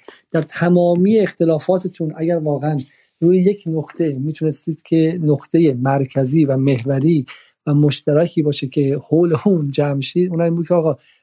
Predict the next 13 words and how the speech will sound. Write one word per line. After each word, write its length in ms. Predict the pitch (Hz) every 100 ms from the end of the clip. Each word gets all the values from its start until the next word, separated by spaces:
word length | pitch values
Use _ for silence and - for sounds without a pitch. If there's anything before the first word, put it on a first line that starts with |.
| _
ما 160 | 147 156 151 _ _ _
همهٔ 340 | - 151 160
این 120 | 185 180
کارها، 300 | 160 156 143
همهٔ 240 | 151 160
خواسته‌ها، 460 | - 151 143 160 156
همهٔ 100 | 160
مطالبات 520 | 151 143 135 165 165
رو 160 | 185 180 - _ _ _
انجام 380 | 151 143 147 170
می‌دیم 200 | 185 185
بدون 220 | 165 147
اینکه 260 | 175 175